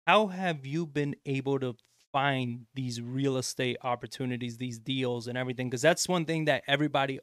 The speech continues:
always complains about and struggles with when they have a full-time job is, how do you find the deals? They don't know how to find the deals. What was it that you did that has given you the opportunity of doing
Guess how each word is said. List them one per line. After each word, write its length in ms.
always 400
complains 440
about 420
and 340
struggles 600
with 220
when 140
they 100
have 180
a 60
full-time 460
job 360
is, 260
how 160
do 80
you 60
find 300
the 60
deals? 320
They 100
don't 140
know 100
how 100
to 60
find 320
the 80
deals. 340
What 180
was 200
it 120
that 100
you 260
did 420
that 200
has 400
given 220
you 80
the 120
opportunity 560
of 160
doing 420